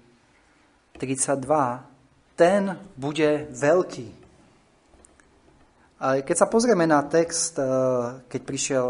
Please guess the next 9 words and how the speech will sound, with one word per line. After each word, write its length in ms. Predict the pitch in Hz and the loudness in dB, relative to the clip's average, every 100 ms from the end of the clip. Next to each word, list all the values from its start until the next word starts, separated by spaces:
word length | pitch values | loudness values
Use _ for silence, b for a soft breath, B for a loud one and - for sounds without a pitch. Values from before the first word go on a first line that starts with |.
| 123 | -4
anjel 320 | - 139 143 | -4 0 0
za 160 | 127 123 | 0 -2
Zachariášom 720 | 156 - 147 131 127 - 151 180 | -2 0 0 0 -2 -4 -4 -4
a 320 | - 131 120 120 - 131 | -8 -8 -8 -10 -14 -16
hovoril 320 | 123 123 127 123 | -12 -8 -6 -4
mu 160 | 123 | -4
o 60 | 123 | -2
Janovi 240 | 127 127 | -2 -4
Krstiteľovi, 720 | 120 139 - 120 135 127 127 | -4 -4 -4 -8 -6 -6 -4